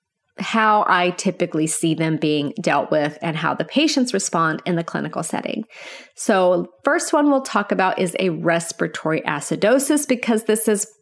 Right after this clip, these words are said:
probably the most common you'll see, meta-, metabolic acidosis too.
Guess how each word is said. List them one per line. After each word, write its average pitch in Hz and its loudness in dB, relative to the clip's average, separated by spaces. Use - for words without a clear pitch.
probably 269 2
the 247 2
most 254 2
common 247 2
you'll 247 4
see, 247 0
meta-, 277 2
metabolic 247 4
acidosis 190 2
too. 175 2